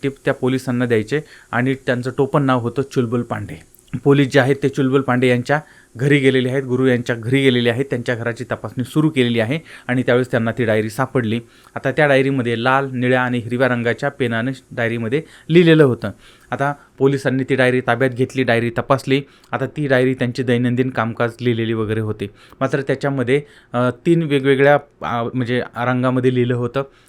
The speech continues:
दिवस कसा गेला, काय गेलं हे त्याच्यावरून कळतं. म्हणजे, अ, वाईट दिवस गेला तर लाल रंगानं, चांगला दिवस गेला तर हिरव्या रंगानं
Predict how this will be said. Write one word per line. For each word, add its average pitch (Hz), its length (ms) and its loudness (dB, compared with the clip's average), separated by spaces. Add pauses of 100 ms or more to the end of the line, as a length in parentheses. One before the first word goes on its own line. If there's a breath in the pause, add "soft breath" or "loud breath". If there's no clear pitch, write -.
(120)
दिवस 143 280 0
कसा 147 260 -4
गेला, 123 240 0
काय 131 200 2
गेलं 123 200 0
हे 123 140 -2
त्याच्यावरून 120 500 -2
कळतं. 143 320 2
म्हणजे, 117 200 0
अ, 123 120 -4
वाईट 131 260 4
दिवस 135 220 2
गेला 123 260 0
तर 127 120 -4
लाल 120 240 2
रंगानं, 113 500 -4 (120)
चांगला 123 260 -2
दिवस 120 240 -2
गेला 120 320 0
तर 120 160 -6
हिरव्या 120 280 0
रंगानं 107 380 -2